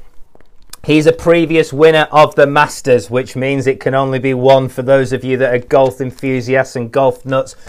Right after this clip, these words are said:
you'll know who I'm coming to now. He's a top ten in approach play in the last fifty rounds. He's a top ten player in strokes gained tee to green in the last fifty rounds. He will be fresh and raring to go.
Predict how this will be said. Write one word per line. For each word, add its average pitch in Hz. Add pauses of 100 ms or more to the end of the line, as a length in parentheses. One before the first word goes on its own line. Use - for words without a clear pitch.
(120)
you'll 139
know 139
who 139
I'm 135
coming 139
to 135
now. 120 (440)
He's 147
a 151
top -
ten 156
in 143
approach 143
play 135
in 127
the 127
last 131
fifty 131
rounds. 120
He's 135
a 139
top -
ten 156
player 151 (180)
in 135
strokes 151
gained 147
tee 151
to 156
green 151
in 139
the 135
last 127
fifty 131
rounds. 120 (240)
He 123
will 120
be 113
fresh 123
and 117
raring 120
to 117
go. 120